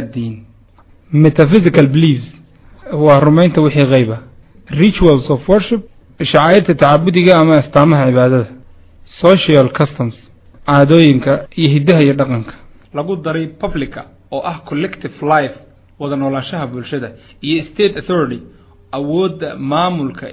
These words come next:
iyo legislative power oo ah awoodda sharci dejinta. Marka la isku daro labadaas ayaa waxaa ka soo baxaya diin. Xisaab ahaan haddaynu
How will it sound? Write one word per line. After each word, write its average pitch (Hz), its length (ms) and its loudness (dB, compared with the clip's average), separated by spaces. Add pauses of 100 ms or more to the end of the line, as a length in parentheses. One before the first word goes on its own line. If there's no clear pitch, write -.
iyo 160 260 -6
legislative 156 760 -6
power 185 260 -2 (380)
oo - 120 -14
ah 170 180 -8
awoodda 156 500 -6
sharci 135 360 -12
dejinta. 143 480 -6 (360)
Marka 147 420 -10
la 131 140 -10
isku 135 300 -12
daro 160 260 -8
labadaas 170 460 -6 (380)
ayaa 131 240 -6
waxaa 123 260 -10
ka 131 140 -16
soo 120 180 -12
baxaya 117 380 -18
diin. 107 260 -20 (840)
Xisaab 151 300 -2
ahaan 185 220 -2
haddaynu 170 380 -4